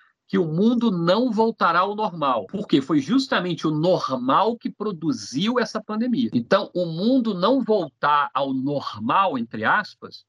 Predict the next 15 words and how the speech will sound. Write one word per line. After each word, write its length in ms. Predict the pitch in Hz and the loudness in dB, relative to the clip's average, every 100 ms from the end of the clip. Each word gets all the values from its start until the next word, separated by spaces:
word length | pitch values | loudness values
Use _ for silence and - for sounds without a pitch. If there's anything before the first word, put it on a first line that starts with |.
| _ - | _ -8
isso 280 | 196 202 196 | -4 -4 -2
pode 240 | 196 190 | -2 -2
ser 140 | 208 | -6
muito 360 | 165 170 233 240 | -6 -2 -2 -2
bom. 280 | 180 123 113 - _ _ _ - - _ | -2 -2 -4 -10 _ _ _ -20 -20 _
Então, 680 | - 135 220 277 277 170 - - | -6 0 2 2 0 -2 -6 -4
tentando 720 | 185 160 - 180 147 123 - | -2 0 0 0 0 -2 0
dar 160 | 135 156 | 0 0
uma 100 | 147 | 0
resposta 540 | 139 - 143 - 120 | -4 -4 -4 -4 -8
curta, 600 | - 214 247 - - 107 - _ _ _ _ | -4 0 0 -2 -6 -6 -8 _ _ _ _
eu 160 | 185 202 | 2 2
espero 800 | - - - - 202 208 180 135 | -2 -14 -8 -2 0 0 -2 -2
que 140 | |
a 80 | 156 | -4